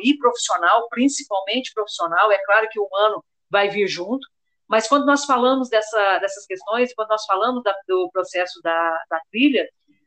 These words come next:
nós estamos falando de um potencial, é, de desenvolver a pessoa desde o momento que ela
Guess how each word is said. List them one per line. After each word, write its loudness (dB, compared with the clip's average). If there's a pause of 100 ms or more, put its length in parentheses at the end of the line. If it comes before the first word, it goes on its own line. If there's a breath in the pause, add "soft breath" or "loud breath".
nós 0
estamos -4
falando 4
de -6
um 0
potencial, 2 (440)
é, 6
de -6
desenvolver 0
a 2
pessoa 0
desde 0
o 0
momento -2
que -2
ela 4